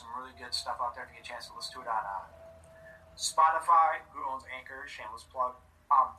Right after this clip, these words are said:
Shooter Jennings, really good to listen to him. Uh, Shooter played his dad Waylon in some movies, especially the Johnny Cash movie. Shooter played his dad in that, so,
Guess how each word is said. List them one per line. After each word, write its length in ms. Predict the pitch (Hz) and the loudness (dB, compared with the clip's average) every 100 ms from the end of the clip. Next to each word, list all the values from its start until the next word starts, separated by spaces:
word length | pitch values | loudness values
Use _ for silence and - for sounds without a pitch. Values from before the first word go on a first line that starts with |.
| - - | -18 -8
Shooter 320 | - - - | -4 -2 -2
Jennings, 480 | 143 131 127 - _ - | 0 -2 -4 -14 _ -10
really 160 | 147 151 | -8 -8
good 160 | 147 | -12
to 40 | 139 | -12
listen 200 | 135 143 | -10 -8
to 80 | 131 | -8
him. 60 | - _ _ - _ - | -10 _ _ -20 _ -4
Uh, 160 | 131 - | -2 -2
Shooter 480 | - 247 254 - | -8 -8 -10 -12
played 320 | - 165 202 208 | -12 -10 -8 -10
his 160 | - | -12
dad 380 | - 135 160 - - - | -8 -2 -2 -4 -12 -10
Waylon 340 | 139 190 - 120 | -8 -6 -8 -10
in 80 | - | -14
some 160 | - | -12
movies, 320 | 143 156 - | -12 -12 -14
especially 400 | - - 131 - | -16 -14 -14 -14
the 60 | 131 | -2
Johnny 260 | 123 123 - | 0 0 -4
Cash 320 | 120 127 - - | -6 -6 -6 -12
movie. 160 | - _ _ _ _ _ | -20 _ _ _ _ _
Shooter 240 | - - | -16 -14
played 240 | - 120 113 | -14 -14 -14
his 80 | 104 | -14
dad 240 | - 110 107 | -6 -6 -6
in 80 | 101 | -8
that, 320 | 101 95 - | -10 -10 -12
so, 160 | - | -14